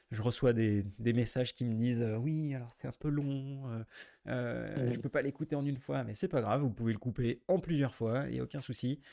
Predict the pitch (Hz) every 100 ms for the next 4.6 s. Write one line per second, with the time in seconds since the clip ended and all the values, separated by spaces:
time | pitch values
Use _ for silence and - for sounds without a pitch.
0 | - - - 123 127 127 123 123 120 123
1 | 123 123 123 127 165 151 147 147 131 -
2 | 135 117 127 135 123 110 107 104 104 101
3 | 98 98 98 101 101 98 98 101 104 104
4 | 104 107 - 104 107 117